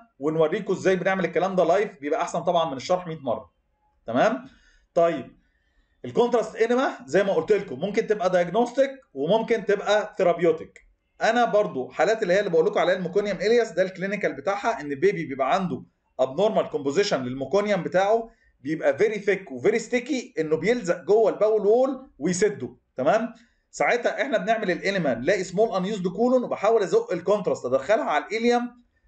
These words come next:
ساعتها بحتاج الهايبر اوزمولار كونتراست. ليه؟ زي ما قلت لكم الهايبر اوزمولار دي بتشد ميه من الباول وول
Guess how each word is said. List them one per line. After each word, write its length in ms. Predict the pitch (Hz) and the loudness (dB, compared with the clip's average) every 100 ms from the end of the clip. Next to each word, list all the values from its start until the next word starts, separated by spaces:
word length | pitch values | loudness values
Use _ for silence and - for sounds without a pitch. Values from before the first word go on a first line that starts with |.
| _ | _
ساعتها 400 | 139 180 226 208 | -2 0 0 0
بحتاج 460 | 165 - 208 226 | -2 0 0 2
الهايبر 540 | 202 165 226 202 185 - | 0 0 0 2 -2 0
اوزمولار 600 | 226 254 226 226 - - | -2 2 2 2 0 -4
كونتراست. 480 | 202 196 160 113 - _ | -2 0 0 -4 -6 _
ليه؟ 300 | 120 170 220 | -2 2 2
زي 200 | 180 196 | 2 0
ما 100 | 190 | 2
قلت 180 | 156 151 | 0 2
لكم 220 | 180 135 | -2 0
الهايبر 320 | 123 190 180 190 | 0 0 0 -2
اوزمولار 340 | 202 202 147 | -2 0 0
دي 300 | 135 226 233 - _ _ | 0 -4 -6 -12 _ _
بتشد 500 | 147 - 247 202 175 | -4 0 2 2 0
ميه 500 | 165 196 165 120 - _ | 0 0 0 -4 -8 _
من 400 | 143 190 147 - 131 | -2 -2 -2 -8 -10
الباول 440 | 127 180 208 190 | 0 2 2 4
وول 440 | 185 240 269 - | 4 4 2 -6